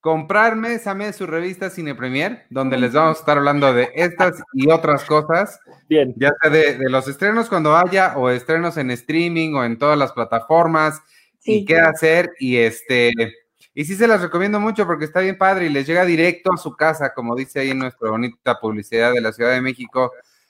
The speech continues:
Speaker 1: podemos hacer que llegue directamente a su casa, ¿verdad, niños?
Speaker 3: Exactamente.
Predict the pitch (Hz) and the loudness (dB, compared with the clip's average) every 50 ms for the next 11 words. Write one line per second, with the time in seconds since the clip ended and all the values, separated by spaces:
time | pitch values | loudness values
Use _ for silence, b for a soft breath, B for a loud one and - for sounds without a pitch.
0 | b b _ _ 123 127 139 143 143 131 135 120 - 143 135 123 - 135 120 131 | b b _ _ 0 2 2 2 2 2 0 0 2 0 -2 0 -2 0 2 2
1 | 135 135 135 135 127 120 131 131 139 156 151 151 160 147 147 147 143 139 - 139 | 4 4 2 2 0 0 0 2 2 2 2 2 2 2 4 2 2 2 0 -2
2 | 131 - 123 98 - 131 127 - 117 101 92 87 - _ _ - - 104 117 127 | -2 -2 -6 -4 -2 -2 0 0 -2 -4 -4 -6 -10 _ _ -18 -12 -6 -6 -4
3 | 127 131 139 139 - - - - - _ _ _ _ _ - - - _ - 247 | -4 -4 -6 -4 -4 -4 -6 -8 -16 _ _ _ _ _ -12 -12 -12 _ -6 -6
4 | 247 - 320 311 311 - 277 262 247 240 233 214 208 202 208 | -2 0 0 0 0 2 0 0 2 0 0 0 -2 -4 -4